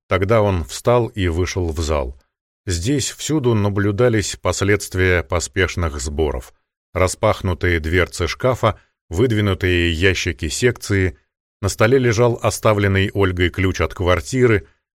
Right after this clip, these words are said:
Он аккуратно все закрыл, затем перешел в спальню и навел порядок там. Вернувшись на кухню,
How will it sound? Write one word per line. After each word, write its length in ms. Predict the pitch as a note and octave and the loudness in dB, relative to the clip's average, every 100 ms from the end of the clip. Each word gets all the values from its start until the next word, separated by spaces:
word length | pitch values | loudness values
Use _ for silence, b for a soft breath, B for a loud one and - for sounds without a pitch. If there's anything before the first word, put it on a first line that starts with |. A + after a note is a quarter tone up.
| _ F#2+ | _ -4
Он 160 | F2 | -2
аккуратно 540 | E2 F#2+ F2+ E2+ E2+ D#2+ | -2 0 0 0 -2 -4
все 220 | - D#2 | -2 -2
закрыл, 580 | D2+ D2 F#2 A2+ B2+ - | -2 -2 2 2 2 0
затем 420 | D#2+ D#2+ - F2 D2 | -6 -4 -2 -4 -2
перешел 480 | D#2+ D#2 F#2 D#2 | -2 -2 -2 -4
в 120 | C2+ - | -6 -12
спальню 560 | - A2+ A#2+ A2 G#2+ - | -2 0 0 0 -4 -4
и 100 | F#2 | -2
навел 500 | D#2+ D#2 F2 F#2+ D#2 | -2 0 0 0 -4
порядок 540 | - D#2+ D#2+ D#2 - | -6 -2 -2 -2 -8
там. 360 | - C2 B1 - _ _ _ _ _ _ - | -8 -8 -8 -14 _ _ _ _ _ _ -4
Вернувшись 600 | F2+ G#2 A2+ - G2+ - | 0 2 2 0 -4 -2
на 140 | G2 | -4
кухню, 400 | A#2 C#3 B2 A#2 | 0 -2 0 -4